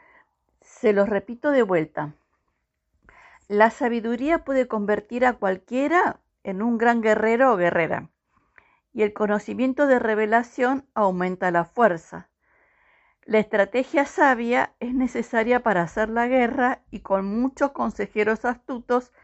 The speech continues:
verás con más claridad el camino de la victoria". Entonces, eh,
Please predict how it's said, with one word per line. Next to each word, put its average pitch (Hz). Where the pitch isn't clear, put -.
verás 208
con 262
más 226
claridad 262
el 165
camino 202
de 202
la 165
victoria". -
Entonces, 254
eh, 180